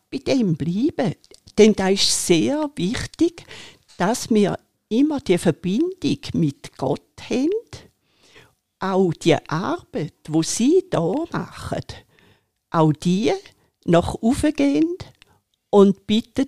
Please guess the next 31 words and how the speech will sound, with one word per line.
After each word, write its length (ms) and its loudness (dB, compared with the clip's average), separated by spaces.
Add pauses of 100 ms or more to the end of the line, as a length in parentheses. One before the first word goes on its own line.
dass 260 0
er 380 0
den 140 -2
Segen 380 0
dazu 400 0 (100)
gibt. 400 -8 (400)
Und 220 6
da 200 2
kann 280 2 (120)
jeder 420 4
Mensch 480 4
machen, 420 -2 (920)
egal, 680 2 (300)
wann 300 2
er 60 4
für 200 -2
einen 180 0
Beruf 440 -2
hat, 200 -2 (680)
wo 180 4
er 180 2
schafft, 720 -6 (540)
ob's 320 0 (120)
ein 140 4
kleiner, 580 2 (300)
ein 100 6
niedriger 640 2 (240)
oder 380 0
ein 200 2
höherer 400 2
Beru-, 320 -18